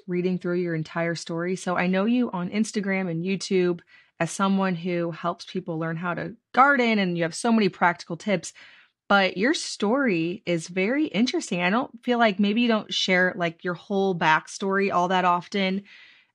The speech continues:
on your Instagram, but let's start there. So we are gonna talk about gardening. I think everybody's probably getting pretty excited about that, depending on your zone, but most people are starting to think about that, that are in the audience.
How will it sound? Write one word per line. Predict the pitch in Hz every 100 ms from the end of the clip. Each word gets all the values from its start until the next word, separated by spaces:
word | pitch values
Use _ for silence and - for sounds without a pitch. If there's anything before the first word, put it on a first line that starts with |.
| -
on | 185 196
your | 208
Instagram, | 202 - 202 190 185 185 190 196 - - - _
but | 208 190 180 - - _ _ _ _ _
let's | 202 233 285
start | - 415 339
there. | 170 151
So | 202
we | 214
are | 233
gonna | 285
talk | 277 226 196
about | 185 175 180
gardening. | 156 147 147 151
I | 151
think | 180
everybody's | 160 180 196 180
probably | - 170 180
getting | 170 165 165
pretty | - 180
excited | - 175 170 165
about | 165 160
that, | 165 160 - 170
depending | 170 196 185
on | 170 165
your | 165
zone, | 156 165 151 156 160
but | 156 156 -
most | - 170 175 175 - -
people | 196 185 170
are | 165 165 165 - - _
starting | - - 196 185 196
to | 190
think | 190 185
about | 175 170 -
that, | 175 175
that | 170
are | 170
in | 175 170
the | 165 165
audience. | - 160 160 170 226 -